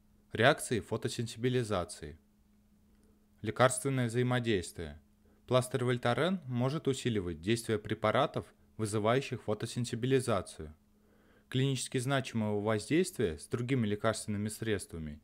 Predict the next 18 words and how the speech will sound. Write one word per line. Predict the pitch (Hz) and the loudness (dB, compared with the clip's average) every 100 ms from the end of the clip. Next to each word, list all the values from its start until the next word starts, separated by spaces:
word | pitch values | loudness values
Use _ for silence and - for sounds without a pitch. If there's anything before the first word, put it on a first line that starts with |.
| - | -4
не | |
описано. | 127 143 110 95 - 85 80 - _ _ _ _ _ _ _ _ _ _ _ - | -2 -2 -4 -4 -8 -10 -12 -18 _ _ _ _ _ _ _ _ _ _ _ -4
Условия | 107 - 139 123 | -4 4 4 6
хранения | 117 - 113 123 170 165 95 82 - | 2 0 2 2 0 -2 -2 -4 -6
и | |
срок | 98 - 131 | -6 -2 -2
годности. | 117 107 87 82 - 76 - _ _ _ _ _ | 0 0 0 -6 -8 -12 -12 _ _ _ _ _
Препарат | - 113 117 135 175 | -4 0 4 4 2
следует | - 147 117 | 2 2 0
хранить | - 107 98 92 - - | 0 -2 -2 -4 -8 -10
в | - | 0
недоступном | 117 110 104 151 151 147 | 2 2 2 0 0 -2
для | 104 | -2
детей | 101 98 120 | -2 0 0
месте, | 127 117 87 - 73 71 _ _ | 2 2 0 -6 -12 -14 _ _
в | 98 | -2
оригинальной | 104 107 117 139 139 | 0 2 4 2 0
упаковке. | 127 131 131 98 - - | 0 -2 2 -2 -2 -10